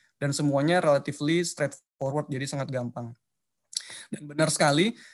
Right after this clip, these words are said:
nggak lama setelah covid merebak ya, sekitar bulan Maret covid merebak di Eropa,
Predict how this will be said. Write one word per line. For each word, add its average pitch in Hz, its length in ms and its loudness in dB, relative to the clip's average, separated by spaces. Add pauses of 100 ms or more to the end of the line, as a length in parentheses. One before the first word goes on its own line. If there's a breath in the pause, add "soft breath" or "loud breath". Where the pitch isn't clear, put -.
(160 loud breath)
nggak 147 240 4
lama 151 240 6
setelah 165 320 2
covid 160 320 0
merebak 151 400 4
ya, 170 80 4
sekitar 151 320 -2
bulan 143 240 4
Maret 147 320 0
covid 147 240 -6
merebak 143 400 -4
di 139 80 -6
Eropa, 139 480 -2